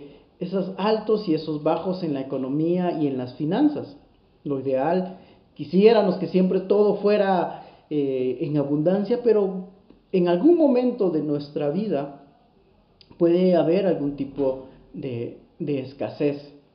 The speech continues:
o de dificultad. Y es por eso que, que el tema de hoy es entrenados en todo y por todo.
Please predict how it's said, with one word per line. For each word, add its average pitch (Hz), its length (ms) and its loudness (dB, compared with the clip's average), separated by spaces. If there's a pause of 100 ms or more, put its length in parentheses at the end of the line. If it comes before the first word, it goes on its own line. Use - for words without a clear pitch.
(240)
o 147 140 2
de 135 100 -2
dificultad. 123 800 -6 (340)
Y 196 140 6
es 208 120 6
por 247 200 6
eso 226 300 0
que, 160 580 -2 (800)
que 160 160 2
el 160 120 -2
tema 220 260 2
de 214 80 8
hoy 202 140 4
es 214 100 -2
entrenados 190 640 -2
en 185 180 -2
todo 202 220 2
y 202 40 0
por 185 260 -6
todo. - 480 4